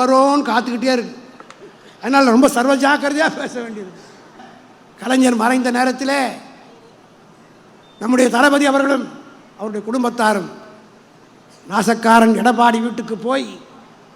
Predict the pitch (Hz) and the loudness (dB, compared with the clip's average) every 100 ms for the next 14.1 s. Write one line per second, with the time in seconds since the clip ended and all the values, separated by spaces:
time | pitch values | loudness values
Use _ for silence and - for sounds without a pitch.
0 | - - - - - - 220 233 254 247 | -20 -20 -20 -20 -20 -14 -12 -6 -4 0
1 | 240 240 254 233 233 254 220 220 262 247 | 2 4 4 0 0 0 0 -2 0 0
2 | 254 240 220 240 240 202 233 220 220 226 | 0 -6 -6 -6 -8 -6 -6 -6 -8 -10
3 | 220 220 247 - - - - - _ _ | -10 -10 -12 -14 -18 -20 -20 -20 _ _
4 | - _ _ _ - - 208 269 277 254 | -20 _ _ _ -20 -4 2 4 4 2
5 | 254 - 247 233 214 226 262 247 240 233 | -2 0 -2 -2 -6 -4 -6 -6 -6 -8
6 | 214 254 240 - - - - 202 269 254 | -6 -4 -6 -10 -20 -20 -10 -4 -2 -2
7 | 240 240 240 233 233 220 254 254 247 240 | -6 -8 -8 -10 -8 -6 -4 -6 -6 -10
8 | 226 214 233 226 226 226 226 226 269 - | -10 -10 -10 -10 -12 -12 -10 -10 -12 -14
9 | - - - - - - _ 208 233 185 | -20 -20 -20 -20 -20 -20 _ -8 -2 4
10 | 269 277 262 220 - - - - - 202 | 6 6 4 2 -6 -14 -20 -20 -14 -4
11 | 277 294 294 277 254 233 254 247 247 240 | 0 0 -2 -2 -4 0 0 0 -2 -2
12 | 233 226 202 - - - - 175 240 294 | -4 -4 -6 -10 -20 -20 -20 -8 0 2
13 | 285 277 262 269 262 240 233 240 226 220 | 2 0 -2 -2 0 -2 -4 -4 -4 -6